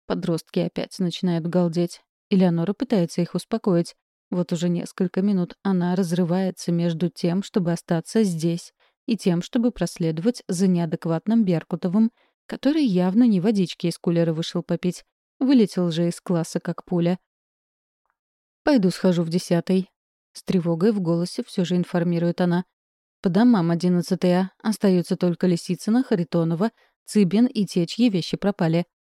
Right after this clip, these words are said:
Учащиеся недовольно ноют, не желая пропускать шоу. "Харитонова, слезай уже со стула", просит её Элеонора. "Повторяю, на выход, быстро, одиннадцатый А".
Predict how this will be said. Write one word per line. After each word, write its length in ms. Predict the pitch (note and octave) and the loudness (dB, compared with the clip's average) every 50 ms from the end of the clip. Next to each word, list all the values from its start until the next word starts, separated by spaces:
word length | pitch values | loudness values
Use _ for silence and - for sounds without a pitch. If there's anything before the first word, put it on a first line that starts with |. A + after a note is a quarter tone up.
| _ _ _ _ - | _ _ _ _ -4
Учащиеся 840 | G3 F#3 - - F3+ F3+ G3+ - - G#3+ F#3 E3+ E3 - - F3 | -4 -2 -2 -2 -2 -2 -2 -2 0 0 0 0 0 -2 -2 -2
недовольно 500 | E3+ E3+ D#3+ D#3 F3 D#3+ E3+ F3 F#3 A3 | -2 0 0 0 0 0 0 2 2 2
ноют, 380 | A3+ G#3+ G3 E3+ E3 D#3+ - - | 4 4 2 2 0 -2 0 0
не 160 | F#3 F3+ E3+ | 2 2 2
желая 300 | D#3+ E3+ E3+ F3 E3+ E3 | 2 2 0 0 0 0
пропускать 520 | - F3 E3 - F3 - - - E3+ E3 | -2 -4 -4 -4 -6 -6 -2 -2 -4 -2
шоу. 380 | - - - F#3 E3+ F3 F3+ - _ _ _ _ _ _ _ _ _ _ _ | -4 -4 -2 0 0 0 0 -4 _ _ _ _ _ _ _ _ _ _ _
"Харитонова, 720 | - - A#3 G3+ A#3 - D#4+ C4 F#3+ E3 E3 F3 F3+ F3+ - | -4 0 0 0 2 2 0 0 0 2 0 0 -2 -2 -6
слезай 500 | - - C4 C4 C#4 C4 - D4+ B3 F#3 | -6 0 2 2 2 2 2 2 2 2
уже 180 | E3 D3+ E3 | 0 0 -2
со 160 | E3+ - F3+ F3+ | -2 -2 -2 -2
стула", 380 | - - F#3+ F3+ F3 F3+ F#3 - _ _ _ _ _ _ _ _ _ _ - | -2 -2 -2 0 0 0 -2 -4 _ _ _ _ _ _ _ _ _ _ -8
просит 440 | - E3 E3 E3 - - E3+ - F#3 | -4 -4 -4 -4 -2 -4 -4 -2 2
её 380 | F#3 F#3+ F#3 F3 F3 F3 F#3+ | 2 4 4 4 2 2 2
Элеонора. 560 | A3 A3+ B3+ B3+ A#3+ G#3+ F3+ E3 E3+ F3 F3 - _ _ _ _ _ _ - | 2 2 2 2 2 2 2 2 0 0 -2 -4 _ _ _ _ _ _ -6
"Повторяю, 600 | - F#3 - - A#3 A#3 A3 F#3 E3+ F3 F3+ F3 _ - | -6 -4 0 2 2 4 4 4 2 2 0 -2 _ 2
на 200 | G#3+ G3+ G3+ F#3 | 4 4 4 6
выход, 440 | G#3+ A#3 - - - E3 - - - - | 4 2 2 0 -2 -4 -4 -6 -2 4
быстро, 640 | B3+ B3+ A#3 A3+ G3 - - - F3+ F3+ F3 E3+ - _ | 4 6 6 6 2 2 0 0 0 2 0 0 -4 _
одиннадцатый 720 | - G3+ F#3+ D#3 F#3 F3+ F3 E3 - - E3+ - F3+ F3 | -2 0 2 2 2 2 2 0 -2 -4 -2 0 0 2
А". 160 | F3 F3 F3+ | 2 0 -2